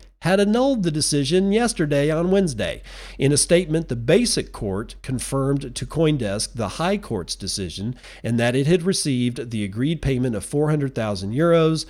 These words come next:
from Kwon on May the seventeenth. The High Court decided against the bail approval after it found the basic court did not sufficiently assess the value of the defendant's property,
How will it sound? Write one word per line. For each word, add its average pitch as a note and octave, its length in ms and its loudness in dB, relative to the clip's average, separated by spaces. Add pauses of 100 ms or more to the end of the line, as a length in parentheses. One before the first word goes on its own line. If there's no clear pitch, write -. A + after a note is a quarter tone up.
(240)
from A#2+ 200 -2
Kwon A#2+ 360 -2
on A2+ 180 0
May G2 160 -2
the F#2+ 80 -4
seventeenth. G2+ 760 -2 (340)
The A2 100 -2
High A2+ 200 0
Court A#2 320 -4
decided B2 640 -2
against C3 580 0
the D3 80 -2
bail B2 380 -2
approval G#2+ 600 -4
after C3 400 0
it F#3 120 0
found A#2 400 -2
the G#2 40 -4
basic C3 460 -2
court B2 400 -6
did G2+ 260 -4
not C3 440 0
sufficiently B2 720 -4
assess B2 360 -4
the A#2 120 -8
value G#2 400 0
of C#3 100 -4
the D3 80 -2
defendant's B2+ 500 -6
property, D#3 600 -2